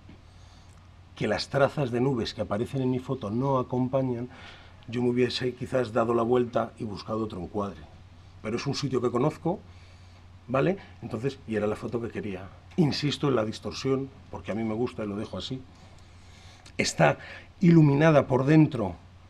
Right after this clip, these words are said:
con el gel amarillo, unos toques de flash, ¿vale? Para rellenar interiores. Para eso es muy, muy práctico el flash, porque reparte la luz por todos sitios. Con la linterna tú tienes que ir dando, pero aquí, como lo que me interesa es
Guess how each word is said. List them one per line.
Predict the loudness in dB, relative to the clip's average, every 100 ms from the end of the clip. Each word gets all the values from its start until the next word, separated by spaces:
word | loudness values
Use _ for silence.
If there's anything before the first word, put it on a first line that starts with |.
| -20 -20 -20 -20 -20 -6
con | 0 2
el | 2
gel | 2 2
amarillo, | 4 4 4 4 0 -6 -20 -20 -20 -20 -20 -20 -20 -20 -20 -20 -2
unos | 0 0
toques | 0 0 0 -2
de |
flash, | 0 4 4 4 -6 -12 -18 -20 -20 -20 -20 -20 -2
¿vale? | 2 4
Para | 4 0
rellenar | 0 0 0 2
interiores. | 2 0 -2 -2 -2 -6
Para | -2 0
eso | 2
es | 2
muy, | 4 2
muy | 2 2 2
práctico | -2 -2 -2 -4 -4 -4
el | -4
flash, | -4 -4 -6 -14 -8
porque | -6 -2
reparte | -2 0 0 2
la | 2
luz | 0 -2
por | -4
todos | -2 -2 -4
sitios. | -6 -6 -10 -12 -2
Con | 4
la | 4
linterna | 4 0 2 2
tú | 0
tienes | 0 -2 0
que | -2
ir | -2
dando, | 0 0 -2 -6 -14 -20 -18 -4
pero | -2
aquí, | 0 0
como | 4 4
lo | 4
que | 2
me | 0
interesa | 0 0 2 2
es | 2 0